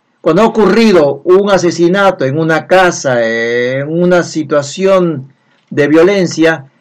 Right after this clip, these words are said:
entonces ellos reportan que, que comienzan a ver en esas casas a niños o personas que los habitaron. En realidad no son, no son personas que se quedaron ahí, son, sino que esos espíritus toman la forma física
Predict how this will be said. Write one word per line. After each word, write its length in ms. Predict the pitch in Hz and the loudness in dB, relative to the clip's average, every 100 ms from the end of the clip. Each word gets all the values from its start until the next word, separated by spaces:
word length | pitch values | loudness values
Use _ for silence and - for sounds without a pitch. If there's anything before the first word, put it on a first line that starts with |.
| _ - | _ -8
entonces 440 | 131 156 185 175 | -4 2 2 4
ellos 440 | 180 180 190 208 180 | 2 2 2 2 2
reportan 920 | 165 - 214 214 - 170 165 165 135 - _ _ _ _ | 2 0 2 2 2 0 0 -2 -8 -18 _ _ _ _
que, 480 | - 135 135 131 127 120 - _ | -4 -2 0 0 -2 -6 -14 _
que 320 | 151 139 135 | -4 -2 -4
comienzan 460 | - 156 185 185 202 | -6 0 0 0 -2
a 220 | 143 147 | 0 2
ver 380 | 160 208 180 - _ _ _ _ - | 4 4 2 -2 _ _ _ _ -8
en 220 | 127 135 | -4 0
esas 240 | 180 190 147 | 0 0 0
casas 460 | 202 185 180 165 185 | 2 2 2 -2 -4
a 160 | 131 | -4
niños 420 | 147 190 220 208 165 | 0 2 2 2 -2
o 120 | 139 | 0
personas 360 | - 185 202 | 0 0 -2
que 120 | 180 143 | -2 -2
los 180 | 131 | -2
habitaron. 640 | 127 123 113 196 147 107 - _ _ _ _ | -6 -6 0 2 2 -2 -10 _ _ _ _
En 80 | - | -2
realidad 320 | 151 180 226 | 2 4 4
no 120 | 233 226 | 4 2
son, 260 | 214 226 208 | 0 0 0
no 140 | 220 202 | -2 -2
son 240 | 156 110 | -2 0
personas 800 | 151 139 - 214 185 160 165 - | 0 -2 -2 -2 0 0 -4 -6
que 180 | - 131 | -12 -10
se 180 | 139 | -8
quedaron 360 | 131 147 175 170 | -4 0 2 0
ahí, 220 | 143 170 | 2 2
son, 260 | 135 185 185 - | 2 -2 -4 -18
sino 340 | - 151 180 | -12 -4 -4
que 100 | 185 | -2
esos 200 | 185 196 | -2 -2
espíritus 540 | 151 - 202 190 180 175 | -6 -6 -6 -2 -2 0
toman 240 | 190 196 | 0 0
la 120 | 156 | 0
forma 340 | - 190 185 147 | 0 0 0 -2
física 600 | 220 - 170 170 160 | -4 -2 -2 -2 -4